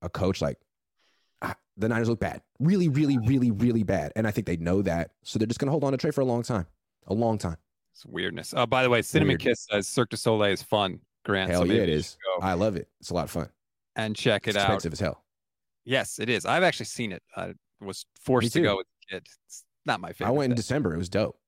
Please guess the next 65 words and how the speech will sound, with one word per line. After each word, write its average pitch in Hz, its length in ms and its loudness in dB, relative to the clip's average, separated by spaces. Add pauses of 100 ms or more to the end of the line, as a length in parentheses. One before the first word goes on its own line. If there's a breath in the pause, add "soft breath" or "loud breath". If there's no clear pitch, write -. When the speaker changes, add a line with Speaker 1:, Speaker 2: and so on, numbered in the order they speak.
(240)
Speaker 1:
For 120 140 -2
the, 117 80 0
before 117 240 0
the, 123 200 2
uh, 117 40 2
Raider 127 220 0
game. 87 220 -4 (600 soft breath)
They 113 80 0
were 123 40 2
like, 123 140 0
Speaker 2:
Uh, 131 220 4
Speaker 1:
they 127 60 2
had, 135 100 -2
like, 117 200 -4
they 113 80 0
had, 131 80 0
like, 143 80 -4
a 104 60 0
pool 135 360 2
on 110 160 2
the 98 60 0
stage. 95 320 0
They 92 80 -2
were, 92 40 2
like, 90 80 -2
jumping 90 280 -4
into 92 100 -4
the 80 100 -8
pool. 90 120 -2
It - 80 2
was 82 60 -4
dope. 76 220 -6 (100)
Speaker 2:
Okay, - 160 -10
that's 160 200 0
pretty 196 180 -2
sweet. - 240 -6 (240 soft breath)
Speaker 1:
It 95 60 0
was, 135 160 4
Speaker 2:
Uh, 135 80 2
Speaker 1:
yeah, 104 140 2
Speaker 2:
Benjamin 190 280 -2
Speaker 1:
water. 85 180 0
Speaker 2:
Thayer, 180 120 4 (540)
what 196 260 4
kinds 302 260 0
of 262 80 -2
things 190 300 4
should 147 140 0
we 147 80 2
be 131 120 0
listening 143 380 2
for 123 260 4
that 113 100 0
differentiates 123 640 0
positive 120 520 0
momentum 107 460 -2
for 107 100 -8
Trey 92 540 0
versus 104 400 -6
the 107 80 -12
forty-niners 104 600 -2
fishing 107 380 -4
him 95 220 -4
for 104 140 -10
sale? - 440 -6